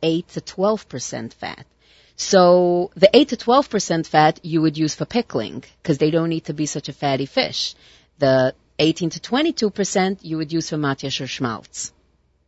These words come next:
So it's exactly same fish, caught in a different season.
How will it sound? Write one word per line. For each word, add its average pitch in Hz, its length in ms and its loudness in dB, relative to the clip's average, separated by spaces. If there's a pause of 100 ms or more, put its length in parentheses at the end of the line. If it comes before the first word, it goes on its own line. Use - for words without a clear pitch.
(200)
So 156 280 2
it's - 200 -10
exactly 185 400 -2
same 240 260 -2
fish, 202 420 -2 (400)
caught 165 220 4
in 165 100 0
a 160 80 -2
different 151 320 -8
season. 107 480 -10